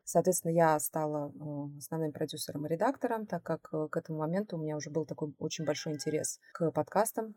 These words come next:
Мы сразу предложили нашим клиентам, которые были у нас на тот момент,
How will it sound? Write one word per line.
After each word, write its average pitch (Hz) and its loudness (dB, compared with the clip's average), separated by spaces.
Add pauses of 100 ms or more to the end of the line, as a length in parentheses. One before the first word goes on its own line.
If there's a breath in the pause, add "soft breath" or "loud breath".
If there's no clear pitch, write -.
Мы 190 6
сразу 180 8
предложили 170 2
нашим 160 0
клиентам, 160 2
которые 156 -6
были 165 2
у 151 0
нас 151 -4
на 160 -4
тот - -4
момент, 156 -4